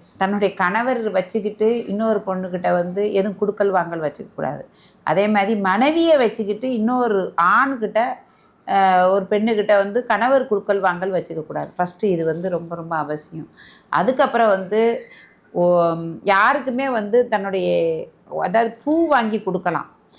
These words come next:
ஆனா அந்த பூ வச்சு தலையில வச்சிருந்ததை நம்ம எடுத்து ஒருத்தவங்களுக்கு கொடுக்குறதோ வாங்கவோ கூடாது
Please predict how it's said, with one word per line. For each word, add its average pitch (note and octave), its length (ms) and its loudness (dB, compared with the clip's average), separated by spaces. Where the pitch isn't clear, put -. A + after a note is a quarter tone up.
ஆனா A3+ 220 2
அந்த G#3 180 0
பூ C#4 260 -4
வச்சு A#3+ 340 0
தலையில C4 420 4
வச்சிருந்ததை G#3+ 600 -2
நம்ம F#3 240 -4
எடுத்து A3+ 480 0
ஒருத்தவங்களுக்கு F3+ 520 -2
கொடுக்குறதோ F#3 420 0
வாங்கவோ F3 520 0
கூடாது D3 380 -4